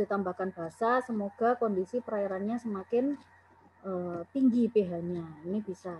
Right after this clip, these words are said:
Cara pertama adalah seperti itu. Meskipun, eh, efeknya apa? Nanti akan menjadi mahal dan bisa menyebabkan kerusakan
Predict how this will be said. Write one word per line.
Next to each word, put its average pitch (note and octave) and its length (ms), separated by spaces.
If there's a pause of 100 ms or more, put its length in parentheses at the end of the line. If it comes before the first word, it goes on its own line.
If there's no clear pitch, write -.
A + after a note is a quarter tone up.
(100)
Cara G3+ 320
pertama G#3 480
adalah F#3+ 240
seperti F3+ 400
itu. E3+ 240
Meskipun, C4 720 (800)
eh, G#3 220 (100)
efeknya C4+ 480
apa? A#3 320 (320)
Nanti A3 320
akan C4+ 480
menjadi A#3 400
mahal A3+ 720 (320)
dan C#4 240
bisa B3+ 400
menyebabkan A#3+ 800
kerusakan A#3+ 880